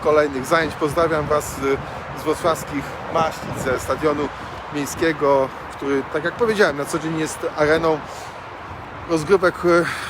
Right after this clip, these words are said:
futbolowych, a dzisiaj w takim czasie szczególnym po prostu dba o nasze, e, bezpieczeństwo. Marcinie, Marto, Maćku, wielkie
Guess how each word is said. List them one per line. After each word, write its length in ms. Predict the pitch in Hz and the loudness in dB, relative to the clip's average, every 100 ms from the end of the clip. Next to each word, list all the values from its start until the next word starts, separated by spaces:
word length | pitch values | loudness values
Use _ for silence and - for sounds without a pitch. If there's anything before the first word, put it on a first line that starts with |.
| - - - | -10 -4 0
futbolowych, 640 | 175 165 233 277 240 175 | 4 8 8 6 2 0
a 280 | 196 180 170 160 - - - - 143 | 2 4 2 0 -8 -16 -16 -14 -8
dzisiaj 420 | 226 - 165 151 | -4 0 0 0
w 40 | |
takim 260 | - - 147 | -4 -8 -4
czasie 460 | 170 147 165 156 139 - - | -4 -2 2 2 0 -8 -14
szczególnym 720 | - 165 143 165 151 151 147 135 - - - - | -6 -2 4 4 4 2 0 -6 -12 -14 -14 -8
po 80 | - | -6
prostu 500 | 170 - - 139 127 - - 131 | -4 -6 -4 -2 -2 -6 -12 -4
dba 240 | 123 143 | 2 2
o 80 | 143 | 2
nasze, 460 | 135 131 - 131 120 - - - - - 131 | 0 -2 0 0 0 -4 -14 -14 -14 -8 -4
e, 140 | 120 | -2
bezpieczeństwo. 880 | 139 - 131 147 143 - 139 127 123 113 | -2 -2 -4 0 -2 -2 0 2 0 -2
Marcinie, 500 | 139 160 - 208 156 | 0 0 0 -2 2
Marto, 480 | 156 165 - 165 151 - - - | 2 2 2 4 4 -2 -14 -2
Maćku, 400 | 165 175 - 160 139 | 0 0 -2 -2 2
wielkie 400 | 156 - 151 | 0 2 2